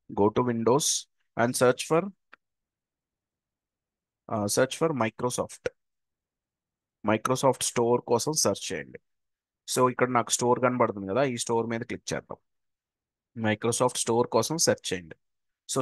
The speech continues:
స్టోర్ లోపలికి వెళ్ళిన తర్వాత you need to write Power B I. Mean you need to search for Power B I. ఓకే, so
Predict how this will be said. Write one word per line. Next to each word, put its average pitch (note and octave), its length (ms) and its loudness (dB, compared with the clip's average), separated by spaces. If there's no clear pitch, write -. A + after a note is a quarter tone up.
స్టోర్ D3 340 4
లోపలికి C#3+ 360 4
వెళ్ళిన A#2+ 300 -4
తర్వాత A2 320 0
you A2 160 2
need A#2 120 -4
to F3 60 0
write B2+ 280 0
Power G#2 200 6
B F#2 200 -4
I. - 40 -12
Mean B2 140 2
you A2+ 140 4
need B2 160 0
to B2 100 -2
search A#2 220 2
for D#3 80 0
Power G2+ 220 6
B F#2 160 2
I. - 40 -8
ఓకే, C#3 200 -2
so - 60 0